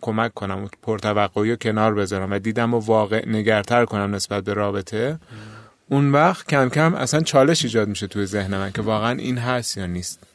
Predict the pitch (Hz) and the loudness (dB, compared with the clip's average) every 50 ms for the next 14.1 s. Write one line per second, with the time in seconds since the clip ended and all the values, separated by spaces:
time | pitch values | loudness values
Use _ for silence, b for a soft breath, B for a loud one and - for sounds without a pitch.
0 | b b 110 104 98 98 90 87 143 160 180 165 156 - 170 170 160 143 135 123 | b b -14 -14 -14 -14 -6 0 2 4 4 4 2 2 2 2 2 0 0 0
1 | 123 117 117 113 113 113 113 - 131 139 143 131 123 113 104 104 107 110 107 107 | 0 0 0 0 0 -2 -2 -4 -4 -2 -2 -2 -2 -4 -2 0 2 4 4 4
2 | 104 95 95 98 101 95 95 95 92 95 95 92 90 90 90 92 92 b b b | 2 0 -2 -2 -2 -2 -2 -4 -4 -6 -6 -6 -6 -8 -8 -10 -12 b b b
3 | b b b b - 160 160 180 165 - - 131 147 147 147 143 147 151 139 120 | b b b b -2 0 2 4 2 2 2 2 4 4 4 4 6 6 6 6
4 | 117 113 110 107 - - 107 110 107 98 - - 92 92 98 98 90 90 - - | 6 6 4 2 0 0 0 0 0 0 -2 -4 -6 -6 -6 -8 -8 -8 -10 -10
5 | - 104 101 b b b b b - 117 131 135 135 127 117 117 110 - - 135 | -12 -12 -12 b b b b b -8 0 2 4 4 4 4 4 2 4 4 2
6 | 147 - - 180 175 175 175 175 160 - 165 160 165 160 - 151 156 151 151 151 | 2 2 2 2 2 4 4 4 2 2 2 4 2 2 4 2 4 4 4 4
7 | 151 147 147 147 139 147 143 147 143 139 127 - 135 135 135 127 113 - 117 117 | 4 2 0 0 2 2 2 4 2 2 0 0 0 2 2 2 2 2 2 2
8 | - 110 113 107 113 123 147 165 170 175 175 170 170 170 170 160 B B B B | 4 2 2 0 0 0 2 2 4 4 2 2 2 0 0 -2 B B B B
9 | _ - 127 131 131 127 123 - - 156 160 170 170 151 135 - 131 - 131 127 | _ 2 4 6 6 6 4 4 6 6 6 6 4 2 2 0 0 2 4 4
10 | 123 131 135 113 113 101 104 101 101 101 98 95 98 95 92 92 - 95 95 98 | 4 4 2 0 0 -2 -2 -2 0 -2 -2 -4 -4 -6 -8 -8 -8 -8 -6 -6
11 | 95 98 b b b b _ - 135 127 - 143 139 135 135 151 160 160 160 156 | -8 -10 b b b b _ -4 -2 0 2 2 2 2 2 2 4 4 4 4
12 | 156 - - 139 139 131 127 120 127 127 123 117 104 104 107 107 101 - - 110 | 2 0 0 -2 -2 -2 -2 0 0 0 2 2 4 4 4 2 0 -2 -2 0
13 | 113 120 117 110 104 - 107 98 98 92 87 92 92 - - 101 101 92 90 - | 0 2 2 0 -2 -2 0 0 0 0 -2 -6 -8 -8 -8 -8 -8 -8 -10 -12
14 | 110 | -16